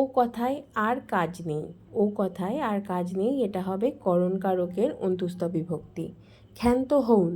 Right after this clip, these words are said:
নইলে এই বর্ষায় বিদ্ধ করিব", "ক্ষান্ত হউন, নইলে এই বর্ষায় বিদ্ধ করিব",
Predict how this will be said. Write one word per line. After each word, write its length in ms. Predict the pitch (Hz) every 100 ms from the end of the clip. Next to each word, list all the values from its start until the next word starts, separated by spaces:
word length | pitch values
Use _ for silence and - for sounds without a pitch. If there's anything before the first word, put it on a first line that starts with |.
| 175 - -
নইলে 460 | 196 214 233 240 277
এই 120 | 277
বর্ষায় 540 | 226 190 190 - 247 269
বিদ্ধ 300 | 214 185 214 240
করিব", 360 | 240 233 208 151 - - - - -
"ক্ষান্ত 340 | 190 180 196
হউন, 340 | 240 233 233 330 302
নইলে 320 | 190 185 214
এই 120 | 233
বর্ষায় 480 | 196 180 180 240 254
বিদ্ধ 300 | 208 180 196
করিব", 360 | 226 226 208